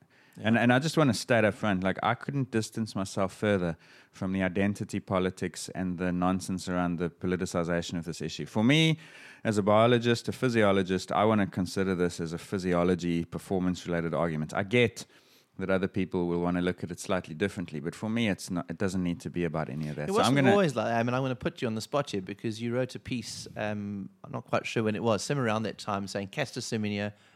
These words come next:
Speaker 1: man or woman. So you had, in a way, simplified something that was very complex back then. And you, and you said at that time you kind of regret writing that piece. <laughs>
Speaker 2: No, I don't regret writing the piece. I regret the simplicity of my headline.
Speaker 1: Yeah.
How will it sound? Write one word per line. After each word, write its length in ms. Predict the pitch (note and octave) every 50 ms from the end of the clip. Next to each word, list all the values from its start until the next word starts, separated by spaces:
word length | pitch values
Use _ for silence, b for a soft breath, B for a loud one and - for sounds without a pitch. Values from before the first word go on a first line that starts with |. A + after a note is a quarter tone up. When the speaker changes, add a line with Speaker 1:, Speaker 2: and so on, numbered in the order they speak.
| b -
Speaker 1:
man 320 | G#2 G#2+ G#2+ G#2+ G#2 G#2+
or 60 | G#2
woman. 340 | G#2 A#2+ C#3+ A#2 G2 F#2+ - b b b b b b b b
So 100 | - -
you 140 | C3 B2 A#2
had, 420 | G#2+ G#2+ C#3 D3 C3 A#2+ A2+ G#2+ - - _ _ _ _ _ _ _ -
in 100 | B2 A2+
a 60 | G2+
way, 500 | G#2 A#2 B2+ A#2+ G#2 F#2+ G2 G#2+ - - - _ - - -
simplified 720 | - - D3 C3+ - C3 A2+ - - A2+ G#2+ G#2+ G#2 -
something 300 | - A2+ G#2 - G#2+ G#2
that 120 | G#2+ -
was 120 | - A2
very 180 | G2 G#2+ G#2+ G2+
complex 480 | - - - A2 G2 - G2+ - - -
back 200 | - F#2+ F#2+ -
then. 140 | C3+ A#2+
And 140 | G2 G2+ G2+
you, 100 | A2+ B2 -
and 120 | - A#2
you 80 | A#2+ A#2
said 380 | A2+ - D3 C3+ A#2+ A2+ A2 -
at 140 | - - -
that 180 | B2 A#2+ -
time 240 | - - B2+ A#2 G#2
you 140 | G2+ G2+ G2+
kind 180 | - - A2+ G#2+
of 80 | G#2
regret 380 | G2+ G2+ G2 G#2+ G#2+ A2 - -
writing 320 | G#2+ G#2 A2 - A#2 G#2+
that 180 | G#2 G#2+ A2+ -
piece. 440 | - - - C3 - - - - B B
<laughs> 40 | B B B B B - A2+
Speaker 2:
No, 80 | A2+ A#2
I 80 | A#2+
don't 160 | C3 D3+ F3+
regret 280 | E3+ D3 A#2 A#2 A#2 -
writing 280 | A#2 G#2+ G#2+ G#2+ A2 G2+
the 80 | F#2
piece. 340 | - - B2 G#2+ D#2+ - -
I 60 | E2+
regret 380 | G2+ G#2 G#2 G2+ A2+ B2 B2+ B2+
the 80 | B2
simplicity 600 | G#2+ - - G2 F#2+ - A#2+ A2+ - - G#2 G#2
of 140 | F#2+ F2 E2+
my 120 | F2+ F2 E2+
headline. 440 | F2 G2 G2+ F#2+ F#2 D2+ A#1 G#1+ -
Speaker 1:
Yeah. 220 | G2+ G2+ F#2+ F#2+